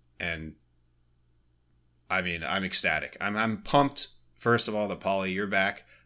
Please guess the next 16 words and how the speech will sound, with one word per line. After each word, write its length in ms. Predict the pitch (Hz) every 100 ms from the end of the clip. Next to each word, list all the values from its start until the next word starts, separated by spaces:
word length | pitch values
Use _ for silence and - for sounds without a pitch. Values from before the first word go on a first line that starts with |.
| -
I'm 160 | 90
pumped 460 | 92 120 117 113 - - - _ _
that 340 | 104 98 95 90
we 140 | 104
get 140 | 101
to 80 | 101
see 440 | - 104 101 101 95
this 180 | 92
brand 460 | - 101 98 104 101
new 200 | 98 101
coaching 400 | 98 104 95 95
staff. 460 | - 95 95 95 -
They 100 | 90
really 260 | 98 107
cleaned 320 | 110 - 107 104
house. 460 | 95 95 - -